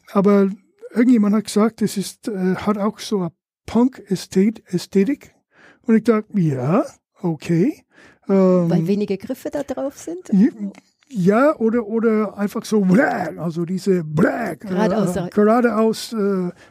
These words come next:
Speaker 1: kurz, eigentlich Kurzschluss. Äh, aber genau, in welche Spalte das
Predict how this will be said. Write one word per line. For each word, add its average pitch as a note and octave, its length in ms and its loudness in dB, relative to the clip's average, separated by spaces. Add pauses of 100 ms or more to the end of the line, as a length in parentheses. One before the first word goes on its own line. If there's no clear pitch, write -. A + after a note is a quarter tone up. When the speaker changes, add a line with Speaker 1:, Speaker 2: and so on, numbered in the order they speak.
(140)
Speaker 1:
kurz, - 420 0 (100)
eigentlich G#3 440 2 (240)
Kurzschluss. G3 720 -2 (400)
Äh, E3+ 380 -4 (760)
aber F#3 240 0
genau, A3 520 4
in G3 340 0
welche G3+ 380 2
Spalte G3 480 -2
das F3+ 360 -2